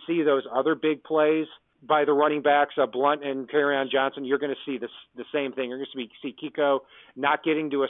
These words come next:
spot or completely wiped out of the picture. Not a great game by Raekwon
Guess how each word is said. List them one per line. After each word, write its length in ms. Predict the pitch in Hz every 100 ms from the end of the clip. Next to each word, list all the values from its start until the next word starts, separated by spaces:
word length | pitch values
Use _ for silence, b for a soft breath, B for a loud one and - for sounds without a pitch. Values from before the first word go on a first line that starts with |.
| -
spot 280 | 135 135
or 60 | 123
completely 480 | - 113 139 123 120
wiped 320 | 120 120 -
out 160 | 120 110
of 60 |
the 60 | 104
picture. 480 | - 110 - 110 95 B B B B 120
Not 280 | 143 170
a 40 | 175
great 280 | 175 170 -
game 200 | 156 143
by 100 | 131
Raekwon 540 | 123 127 135 123 123